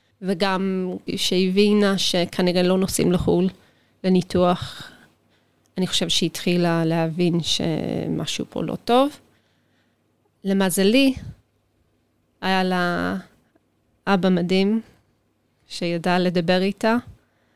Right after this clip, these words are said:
שלא פחד לדבר איתה, שידעת בעצם במשך חודשיים לפני שהיא נפטרה, להתחיל לחלחל על, אמ, שלב הבא, שזה מקום מדהים,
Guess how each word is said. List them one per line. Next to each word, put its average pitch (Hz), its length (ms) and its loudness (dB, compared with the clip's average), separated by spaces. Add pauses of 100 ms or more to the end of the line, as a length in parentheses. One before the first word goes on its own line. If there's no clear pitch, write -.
(380)
שלא 185 520 0
פחד 196 320 -2
לדבר 208 380 0
איתה, 233 320 -2 (760)
שידעת 185 800 -2 (240)
בעצם 190 640 -2 (680)
במשך 190 360 2
חודשיים 202 440 2
לפני 202 220 2
שהיא 202 200 0
נפטרה, 196 480 -2 (640)
להתחיל 208 380 -2
לחלחל 226 500 0
על, 190 340 0
אמ, 185 400 -4 (220)
שלב 208 340 2
הבא, 214 220 4 (1120)
שזה 185 400 -4 (200)
מקום 196 400 0
מדהים, 214 400 4